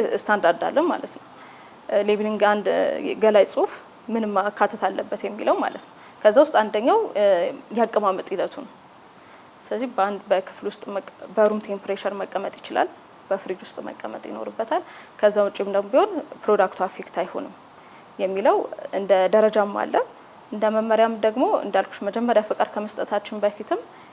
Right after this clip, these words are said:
ይሄን እናያለን። ፍቃድ ከሰጠነው በኋላ ደግሞ ገበያ ላይ ወጥቶ ያንን ቼክ እናደርጋለን።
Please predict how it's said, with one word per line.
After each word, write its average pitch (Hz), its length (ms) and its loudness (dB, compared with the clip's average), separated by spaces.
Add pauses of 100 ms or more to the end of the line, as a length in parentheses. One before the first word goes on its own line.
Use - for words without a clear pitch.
(100)
ይሄን 202 240 -6
እናያለን። 196 440 0 (180)
ፍቃድ 254 320 2
ከሰጠነው 226 560 0
በኋላ 220 320 2
ደግሞ 247 220 0
ገበያ 208 320 4
ላይ 196 160 2
ወጥቶ 214 240 -2 (840)
ያንን 214 260 4
ቼክ 254 180 0
እናደርጋለን። - 560 -4